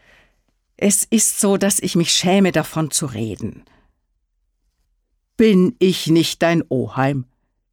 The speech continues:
Mir wirst du es doch nicht verschweigen wollen." "Er ist eben von einem jungen Sohn entbunden worden." "Bist du toll? Er entbunden worden?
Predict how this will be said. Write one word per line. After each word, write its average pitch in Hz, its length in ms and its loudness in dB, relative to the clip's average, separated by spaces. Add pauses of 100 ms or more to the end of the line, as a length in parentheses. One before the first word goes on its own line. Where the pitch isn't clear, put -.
(340)
Mir 165 380 4
wirst 160 260 0
du 147 40 2
es 135 140 0
doch 120 180 -4
nicht 135 200 -2
verschweigen 151 600 0
wollen." 113 400 -2 (1900)
"Er 240 280 0
ist - 260 -2 (100)
eben 269 360 2
von 233 180 -2
einem 220 380 0
jungen 233 360 4
Sohn 214 380 2
entbunden 151 640 -8
worden." 147 420 -8 (1500)
"Bist - 380 -2
du 147 140 -12 (100)
toll? 131 560 -2 (760)
Er 165 440 0 (140)
entbunden 185 880 0
worden? 127 460 -8